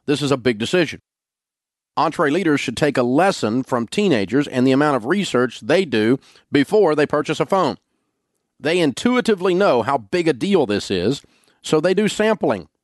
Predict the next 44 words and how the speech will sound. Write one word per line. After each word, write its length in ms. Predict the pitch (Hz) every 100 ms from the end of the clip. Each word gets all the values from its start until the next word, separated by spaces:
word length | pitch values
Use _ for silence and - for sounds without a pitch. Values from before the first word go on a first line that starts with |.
| _ _
try 240 | - 117 113
other 160 | 123
people's 320 | 110 120 120 -
phones, 420 | 147 107 78 - _ _ -
and 160 | 143
focus 320 | - 247 196 -
group 240 | 139 107
testing. 460 | - 98 - 80 - _ _
They 140 | 110 127
ask 180 | 123
everyone 380 | 147 160 156 160
in 40 | 147
their 120 | 147
world 300 | 156 135 98
what 140 | 120
the 80 | 123
best 220 | 127 -
phone 240 | - 131 127
is, 300 | 104 87 - _ _ _ -
and 140 | 147
they 80 | 160
generally 420 | 139 214 262 240
purchase 400 | 185 185 180 180
a 60 | 185
phone 260 | 143 131
that 100 | 139
is 120 | 139 131
exactly 640 | 123 117 170 185 190 190
what 260 | 113 147 -
they 200 | 127 151
thought 280 | - 143 131
it 120 | 98
was. 360 | 98 80 - - _ _ _ _ _
Why 180 | 117 160
do 120 | 202
teens 520 | - 131 139 190 - - _
go 200 | - 123
into 240 | 131 117 117
such 480 | - 170 180 117 104
detail 600 | 135 156 131 135 175 202 _
on 120 | 107
the 140 | 113 123
information 520 | 135 143 135 151 165
gathering? 400 | 165 180 208 226